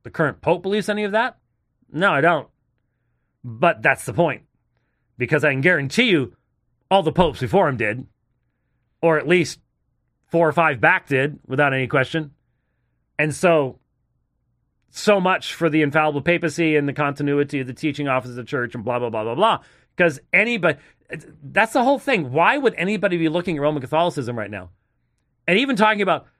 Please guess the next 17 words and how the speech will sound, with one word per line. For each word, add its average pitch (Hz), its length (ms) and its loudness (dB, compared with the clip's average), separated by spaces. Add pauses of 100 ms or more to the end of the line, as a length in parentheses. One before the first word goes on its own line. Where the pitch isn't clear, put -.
(600)
we're 175 140 0
gonna 196 160 2
read, 180 280 0
we're, 160 200 -2
we're 170 160 0
gonna 156 200 -4
listen 208 240 0
to 170 60 2
him 147 80 0
here 156 160 2
saying 165 300 0
that 147 120 -2
his, 165 380 0
uh, 143 220 2 (640)
Bayesian, 208 680 0 (540)
uh, 139 320 2
analysis 180 840 0